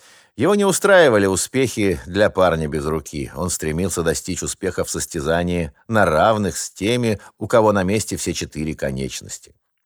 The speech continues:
Вилли часто возвращался в мыслях в тот поворотный день,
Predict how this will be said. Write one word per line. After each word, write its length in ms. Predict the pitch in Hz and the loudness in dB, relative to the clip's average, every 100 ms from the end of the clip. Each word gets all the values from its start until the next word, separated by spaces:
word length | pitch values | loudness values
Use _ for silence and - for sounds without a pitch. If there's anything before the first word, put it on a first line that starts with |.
| _ _ _ _ | _ _ _ _
Вилли 320 | 117 160 147 | -2 0 -2
часто 420 | 120 113 107 - | 0 2 2 0
возвращался 680 | 92 85 80 78 98 98 90 | -2 0 0 0 0 0 0
в 40 | 76 | -2
мыслях 420 | 85 90 87 78 | -2 -4 -4 -6
в 60 | - | -6
тот 280 | 85 - | -6 -6
поворотный 580 | - 78 78 78 - 71 | -2 0 2 0 -4 -10
день, 320 | 65 104 120 | -4 -2 -2